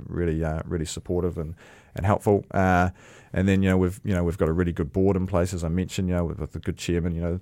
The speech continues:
Peter Keane, who's the, uh, ex-managing director of Lion Nathan, you know, so he's, he's, he brings some good, um, some good governance, uh, and then, you know, right down through the, through the business, you know, the people that we're, we've brought in and that we're forming into this family, you know, the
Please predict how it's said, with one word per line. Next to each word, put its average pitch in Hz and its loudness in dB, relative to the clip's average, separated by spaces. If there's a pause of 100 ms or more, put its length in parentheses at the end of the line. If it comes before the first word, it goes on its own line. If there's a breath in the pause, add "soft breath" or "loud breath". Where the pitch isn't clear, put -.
(100)
Peter 85 -4
Keane, 90 -2
who's 87 -4
the, 90 -2 (200)
uh, 90 -4
ex-managing 92 -2
director 92 0
of 85 -4
Lion 92 2
Nathan, 104 0
you 101 0
know, 95 0
so 92 -4
he's, 92 -2
he's, 90 -6
he 104 -6 (240)
brings 85 -2
some 85 -6
good, 87 -2
um, 85 0 (400 loud breath)
some 98 -2
good 95 2
governance, 92 0
uh, 95 -4
and 92 2
then, 98 0
you 95 -2
know, 90 2
right 95 2
down 85 0
through 85 -2
the, 85 -2 (140)
through 92 -2
the 73 -2
business, 90 0
you 80 -4
know, 85 2
the - -10
people 95 0
that 73 -4
we're, 80 -4 (180)
we've 85 -4
brought 92 0
in 87 0
and 85 -4
that - -8
we're - -8
forming 87 -2
into 87 -4
this 85 -4
family, 92 2 (120)
you 92 -8
know, 87 -2
the 87 -2